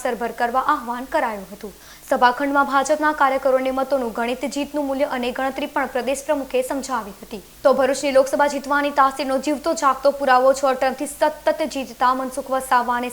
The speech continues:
સી આર પાટીલે ગણાવ્યા હતા. ભરૂચ લોકસભા બેઠકના કાર્યકર સંમેલનમાં ભાજપના ઉમેદવાર મનસુખ વસાવા, પૂર્વ ગૃહમંત્રી પ્રદીપસિંહ જાડેજા, પ્રભારી અશોક પટેલ, ભરૂચ જિલ્લા ભાજપ પ્રમુખ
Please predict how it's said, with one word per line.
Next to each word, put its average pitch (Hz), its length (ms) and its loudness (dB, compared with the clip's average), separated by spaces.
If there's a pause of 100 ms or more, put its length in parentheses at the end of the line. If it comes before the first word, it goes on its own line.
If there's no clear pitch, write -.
સી 262 140 2
આર 233 80 0 (100)
પાટીલે 247 480 -2
ગણાવ્યા 220 400 -6
હતા. 208 220 -10 (200)
ભરૂચ 269 320 2
લોકસભા 302 380 2
બેઠકના 285 440 0
કાર્યકર 254 380 2
સંમેલનમાં 254 580 -2
ભાજપના 262 460 0
ઉમેદવાર 240 420 0
મનસુખ 254 380 -8
વસાવા, 233 420 -2 (320)
પૂર્વ 262 320 2
ગૃહમંત્રી 285 480 -2
પ્રદીપસિંહ 269 480 -4
જાડેજા, 240 480 -2 (300)
પ્રભારી 247 420 0
અશોક 254 300 -2
પટેલ, 247 360 -2 (480)
ભરૂચ 262 240 2
જિલ્લા 254 260 4
ભાજપ 262 300 2
પ્રમુખ 285 260 0